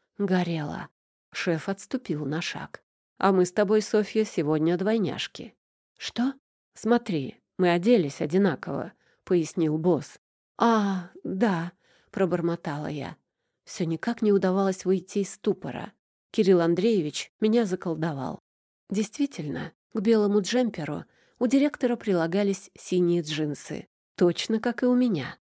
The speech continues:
Только кроссовки у нас были разного цвета. Казанцев улыбнулся и легко сжал моё плечо, видимо, чтобы привести в чувство.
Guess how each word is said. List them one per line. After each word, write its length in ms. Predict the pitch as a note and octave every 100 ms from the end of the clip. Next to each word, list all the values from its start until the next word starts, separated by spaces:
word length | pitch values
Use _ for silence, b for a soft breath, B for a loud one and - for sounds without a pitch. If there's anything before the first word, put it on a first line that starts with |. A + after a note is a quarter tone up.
| _ _
Только 300 | C4 C4 B3+
кроссовки 560 | - A#3+ - E3+ - D#3
у 60 |
нас 220 | D#3 D#3
были 220 | - D#3+ D3+
разного 460 | D#3+ D#3 D#3+ D3+
цвета. 560 | - - D#3+ - - - _ _ _ -
Казанцев 640 | F3+ D#3+ E3 D#3 D#3+ -
улыбнулся 760 | D#3 D#3+ F3 G#3 - - - - _ _
и 80 | A3+
легко 380 | A3+ A3 - C4+
сжал 300 | G3+ G#3 G#3+
моё 240 | G3+ G3
плечо, 540 | F#3+ G3 G3+ - - - _ _
видимо, 420 | G#3 G3+ E3 F3
чтобы 320 | E3+ - F3 F3+
привести 480 | F3+ G3 A3+ -
в 80 | G#3+
чувство. 600 | - - G3 - C#3+ -